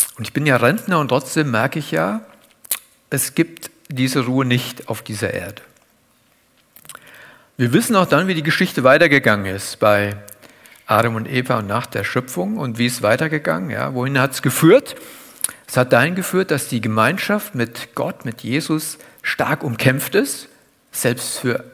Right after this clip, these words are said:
uns Gläubige ist es stark umkämpft. Das Wetter spielt völlig verrückt, ja. Wir wissen gerade die große Bewegung, Klima, ja, völlig verrückt,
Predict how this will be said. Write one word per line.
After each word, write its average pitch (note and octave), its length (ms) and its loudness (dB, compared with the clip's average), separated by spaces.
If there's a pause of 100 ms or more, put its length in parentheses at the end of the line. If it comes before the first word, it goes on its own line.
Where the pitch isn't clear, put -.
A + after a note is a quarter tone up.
(280)
uns A2+ 240 -10
Gläubige C#3+ 560 -2
ist D#3 200 -8
es A#2 80 -4
stark - 340 -6
umkämpft. C#3 580 -8 (880)
Das - 260 0
Wetter F3+ 300 4
spielt - 300 -2
völlig F#3 340 0
verrückt, - 500 -4 (220)
ja. C3 260 -10 (560)
Wir A2+ 100 -4
wissen D3+ 200 -4
gerade C#3+ 260 2
die B2+ 120 -14
große C#3+ 320 -4
Bewegung, B2 460 -4
Klima, D3 760 2 (640)
ja, C3+ 280 -12
völlig A3+ 380 -2
verrückt, G3 480 -6